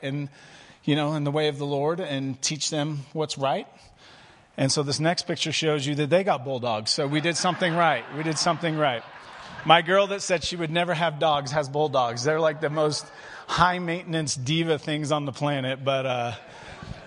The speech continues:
um, you guys have been in a, you guys, you guys have been in a series, um, called Invitation, right? And you've been invited.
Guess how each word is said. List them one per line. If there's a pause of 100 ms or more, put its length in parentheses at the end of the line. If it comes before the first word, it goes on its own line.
(200)
um,
you
guys
have
been
in
a,
you
guys, (240)
you
guys
have
been
in
a
series, (180)
um,
called
Invitation, (360)
right? (800)
And
you've
been
invited.